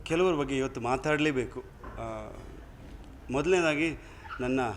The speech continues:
ಧರ್ಮಪತ್ನಿಯ ಬಗ್ಗೆ. ಆ, ಒಬ್ಬ ನಟ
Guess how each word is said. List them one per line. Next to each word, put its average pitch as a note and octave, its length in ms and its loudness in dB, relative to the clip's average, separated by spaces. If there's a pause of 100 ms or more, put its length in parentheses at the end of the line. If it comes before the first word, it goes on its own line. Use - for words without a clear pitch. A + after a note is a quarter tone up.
(100)
ಧರ್ಮಪತ್ನಿಯ C#3 600 2
ಬಗ್ಗೆ. A#2 520 -6 (1080)
ಆ, C3 100 -2 (1040)
ಒಬ್ಬ C#3+ 160 2
ನಟ D3+ 260 4